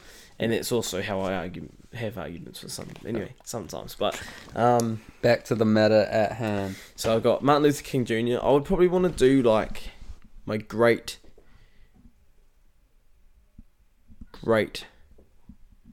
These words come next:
Speaker 1: granddad or something.
Speaker 2: Right. Mm,
Speaker 1: Like,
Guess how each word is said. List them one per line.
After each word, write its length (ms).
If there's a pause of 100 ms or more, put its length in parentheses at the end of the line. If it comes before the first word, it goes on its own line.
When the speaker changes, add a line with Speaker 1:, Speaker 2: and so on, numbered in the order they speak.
Speaker 1:
granddad 640
or 40
something. 340 (240)
Speaker 2:
Right. 280 (840)
Mm, 480
Speaker 1:
Like, 180